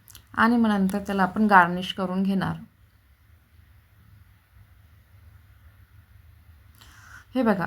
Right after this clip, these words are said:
आता आपण जे तळले होते काजू, त्यातले काही काजू आपण ठेवले आणि त्याने असे छान सर्व्ह करून घ्यायचे. म्हणजे जो फील आहे ढाबा स्टाईलचा काजू क-, मसाल्याचा, तो अगदी आपल्याला इथं आला आहे.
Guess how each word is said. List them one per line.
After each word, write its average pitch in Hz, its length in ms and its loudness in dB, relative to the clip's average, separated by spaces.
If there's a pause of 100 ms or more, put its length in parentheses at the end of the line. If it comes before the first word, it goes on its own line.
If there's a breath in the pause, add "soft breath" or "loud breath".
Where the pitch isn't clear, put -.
आता 196 220 2
आपण 233 200 2
जे 233 80 -6 (120)
तळले 208 260 -2
होते 233 180 -6
काजू, 170 380 0
त्यातले 202 320 -6
काही 208 240 -4
काजू 208 320 -4
आपण 196 280 -2
ठेवले 185 400 -4 (440 loud breath)
आणि 226 200 2
त्याने 208 260 -2
असे 196 280 -4
छान 214 280 -2
सर्व्ह 196 320 -4
करून 190 260 0
घ्यायचे. 175 340 0
म्हणजे 180 240 -4
जो 208 220 -2 (520 loud breath)
फील 247 280 2
आहे 208 260 4
ढाबा 185 360 0
स्टाईलचा 180 580 -6
काजू 170 360 -2
क-, 180 360 -8
मसाल्याचा, 170 640 -4
तो 202 460 -10
अगदी 180 380 -4
आपल्याला 190 340 0
इथं 190 240 -2
आला 165 220 2
आहे. 165 160 -6